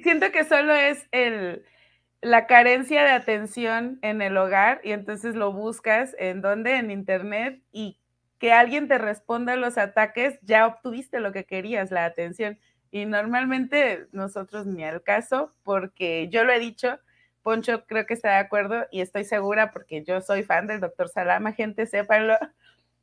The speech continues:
Si en veinte años yo tengo que regresar,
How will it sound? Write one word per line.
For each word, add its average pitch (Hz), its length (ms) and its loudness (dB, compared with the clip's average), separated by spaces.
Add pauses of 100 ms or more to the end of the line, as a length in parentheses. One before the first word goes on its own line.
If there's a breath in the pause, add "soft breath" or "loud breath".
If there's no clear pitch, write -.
(1000)
Si 262 140 4
en 247 100 6
veinte 294 360 6
años 202 440 6 (200)
yo 254 160 -2
tengo 269 180 0
que 262 140 0
regresar, 202 720 0